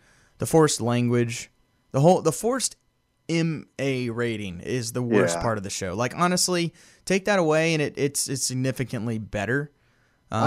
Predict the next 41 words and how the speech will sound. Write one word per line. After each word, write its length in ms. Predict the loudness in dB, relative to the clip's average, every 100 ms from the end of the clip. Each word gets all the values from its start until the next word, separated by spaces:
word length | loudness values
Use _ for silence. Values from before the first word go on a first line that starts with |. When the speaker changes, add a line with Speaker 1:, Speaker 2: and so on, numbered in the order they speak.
| 2
Speaker 2:
Wow. 60 | 0
Speaker 1:
it 160 | -2 2
doesn't, 260 | 2 2
it 380 | 0 0 -2 0
doesn't 300 | 0 0 -6
take 320 | -4 -4 -2
the 80 | -4
show, 240 | -2 -2
it 160 | 0 2
doesn't 320 | 0 0 -4 _ -16
bring 400 | -4 -2 0 0
anything, 500 | -2 -2 -2 -4 -6 _
anything 340 | -4 -2 -2 -2
to 140 | -2
it. 60 | -2
It, 200 | 0 0
it 120 | 0
takes 300 | -2 -2 0 0
away 300 | 0 0 0
from 260 | -4 -6
it 100 | -6
having 300 | -4 -2 -2
it 80 | -6
be 140 | -4
like 240 | -2 -2 -2
that. 320 | -2 -2 -4 _ _ -20 _ _ _ 0
Speaker 2:
Yeah. 220 | 2 2 2
Speaker 1:
But, 240 | 0 2
but 140 | 2 0
it, 200 | -2 -10 -14 -14 -12
they 160 | 0 0
do 140 | 2
a 60 | 0
good 140 | 0
job 200 | 2 2
of 60 | 2
at 60 | 0
least 220 | 0 2
not 240 | 0 0
having, 380 | 0 -2 0 0
like, 340 | 0 -2 -6